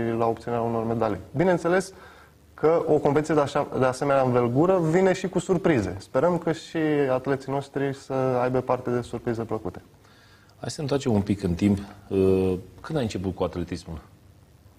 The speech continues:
Speaker 1: În nouăzeci și patru.
Speaker 2: Și de ce atletism? De ce nu altceva? Ți-a plăcut? Ai făcut și alt sport?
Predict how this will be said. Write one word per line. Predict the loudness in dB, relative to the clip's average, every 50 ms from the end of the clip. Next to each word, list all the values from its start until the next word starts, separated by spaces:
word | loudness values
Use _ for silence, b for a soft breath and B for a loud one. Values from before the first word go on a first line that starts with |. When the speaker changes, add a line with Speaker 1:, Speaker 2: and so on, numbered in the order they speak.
| -20 -20 -14
Speaker 1:
În | -10 -6
nouăzeci | -2 0 0 0 0 -2
și | -4 -4
patru. | -4 -4 -4 -4 -6 -10 -16 -18 -20 _ -20 -20 -20 _ _ _ _ _ _
Speaker 2:
Și | -20 -16 -12 -4
de | -4 -4
ce | -2 -2 -6
atletism? | -6 -4 -2 -4 -2 -4 -6 -8 -6
De | -6 -6
ce | -6 -6 -4
nu | -2 -2
altceva? | -2 -2 -2 -6 -8 -6
Ți-a | -4 -4 -2
plăcut? | 0 0 2 2 0 0 0 -2 -4
Ai | -4
făcut | -4 -4 -6 -8 -6
și | -4 -4
alt | -4 -4
sport? | -4 -4 -4 -4 -4 -4